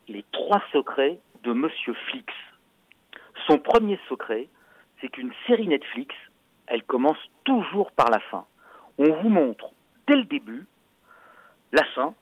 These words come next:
de l'épisode. C'est incroyable. Par exemple, vous démarrez la série dans une tour de la Défense, en deux mille vingt, en costume Armani. Quarante secondes plus tard, vous êtes à poil, au bord de la rivière Awash, avec Lucie,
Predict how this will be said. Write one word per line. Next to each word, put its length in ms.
de 80
l'épisode. 460
C'est 160
incroyable. 500
Par 140
exemple, 360
vous 180
démarrez 380
la 220
série 180
dans 120
une 180
tour 100
de 80
la 60
Défense, 400
en 100
deux 100
mille 240
vingt, 240
en 140
costume 400
Armani. 480
Quarante 420
secondes 260
plus 160
tard, 340
vous 160
êtes 140
à 100
poil, 420
au 100
bord 180
de 40
la 60
rivière 300
Awash, 460
avec 240
Lucie, 420